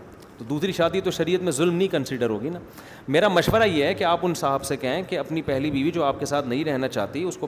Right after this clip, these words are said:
محبت سے سمجھائیں، بٹھائیں، اس کو دبئی لے کے جائیں، دبئی نہیں لے جا سکتے، انڈا موڑ سے گھما کے لے آئیں، جو استطاعت ہے اس کو اس کے حساب سے محبت دیں،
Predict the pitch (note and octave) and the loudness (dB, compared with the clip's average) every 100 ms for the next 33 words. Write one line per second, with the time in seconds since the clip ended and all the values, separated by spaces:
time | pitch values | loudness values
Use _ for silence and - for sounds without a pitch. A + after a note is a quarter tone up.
0 | - B2 G#2 A#2+ - B2 G#2+ G2+ G#2+ D3 | -6 -4 -2 -2 -4 -4 -4 -2 -2 -4
1 | E3 B2 A2 A#2 E3 D#3+ - - - - | -4 -4 -2 -2 -2 -6 -10 -18 -20 -20
2 | - - E3+ F3 F3+ - - - - C#3+ | -16 -6 -2 -2 -4 -14 -14 -14 -14 -14
3 | - - A#2+ C#3 C#3+ C3 A#2 A2+ A#2 D#3 | -16 -6 -2 2 2 2 2 2 0 0
4 | E3+ - - - B2 C3+ E3+ E3+ D3 C#3 | -4 -10 -18 -10 -2 4 4 6 6 4
5 | C3 C3 - E3 D3 D3+ D3+ C3+ C#3+ B2 | 4 0 0 2 4 6 4 4 2 2
6 | B2 A#2+ A#2+ A#2 B2+ E3+ - - - - | 2 2 2 4 2 0 -6 -16 -16 -18
7 | - - F#3+ A3 G#3 G3 E3+ D#3+ F3+ F3+ | -16 2 8 8 8 4 4 6 6 6
8 | F3 F#3+ F3+ G#3 G#3 F3+ - F3 C#3 C#3+ | 4 4 4 6 6 6 4 2 4 4
9 | D3 G#3+ E3 C3 D3 F3+ - F#3 | 4 2 2 2 6 6 6 2